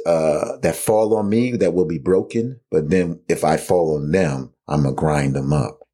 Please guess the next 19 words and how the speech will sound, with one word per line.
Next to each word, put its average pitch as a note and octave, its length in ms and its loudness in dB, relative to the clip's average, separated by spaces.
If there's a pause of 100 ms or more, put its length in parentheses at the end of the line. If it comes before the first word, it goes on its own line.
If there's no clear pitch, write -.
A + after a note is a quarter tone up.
This F2+ 260 0
truth - 600 0
that F#2 200 0
we F2 100 -2
receive D2+ 680 0 (180)
from E2 200 0
the D2+ 60 2
word F2 220 4
of C2+ 100 -8
God D2+ 360 0
and, C#2+ 280 -8
and D#2+ 280 0
to - 100 -2
change, E2 800 -2 (440)
I'ma F2+ 180 2
fall F2+ 460 0
on D2+ 140 -10
this C#2 180 -12
truth - 540 -8